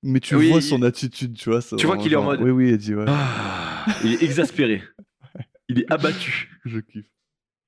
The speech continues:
Speaker 2: Donc, euh, une fois qu'il a raccroché, Riley sort un torchon en boule contenant une seringue avec des flagons de quelque chose.
Speaker 1: Ouais, de
Speaker 2: Morphine
Speaker 1: poison,
Speaker 2: ou
Speaker 1: je sais pas quoi.
Speaker 2: Ouais, du poison, un truc, quoi.
Speaker 1: Mm.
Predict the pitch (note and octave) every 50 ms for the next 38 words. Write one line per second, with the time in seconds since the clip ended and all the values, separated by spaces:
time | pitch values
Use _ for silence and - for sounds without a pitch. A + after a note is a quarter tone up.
0 | _ _ _ B2+ B2+ C#3 C3 - D3+ D3 C#3 C3+ C3+ C3+ C3 C3 B2+ B2+ B2+ A#2+
1 | - - - C#3+ C3 F3 F3+ F#3 E3 D3 C#3 D3 C#3+ C#3+ C3+ - - C#3+ D3+ D#3+
2 | - - _ _ _ _ _ _ _ - A2+ A#2+ B2 B2 C3 C3 C3 - C#3 B2
3 | A#2 A#2 A2+ A2+ B2+ - - - C#3 C3+ - - A#2 A#2 A2+ A#2 C3+ D3+ C#3 A2+
4 | - _ _ _ _ _ _ _ _ _ - A#2+ A2 A#2 C3 C3 A#2 G#2+ A#2 A#2+
5 | A2+ B2 C#3 C#3+ - - - G#2 G#2+ A2 G#2+ G2 G#2+ G#2 - - A2 A2 G#2+ A2+
6 | A#2+ A2+ G#2 G2+ F#2 F#2+ F#2+ F2+ F2+ F#2 - - - - _ _ _ _ _ _
7 | _ - - E2 F2 - - - A#2+ A2 A2+ - _ _ G3+ B2+ A2+ G#2+ - -
8 | A#2 G#2+ G2+ G2+ G2+ G2+ G#2 G#2 G#2 G2+ - - - - - - F#2 - - D#2
9 | F2 F#2 F2+ C#2+ C#2+ D#2 E2 - - - F2 D#2 D2 D2+ D2+ D#2+ D#2 D2 C2+ B1+
10 | C2+ - - - - - _ _ D#3 - - _ _ _ _ _ _ _ A#2+ G#2
11 | G2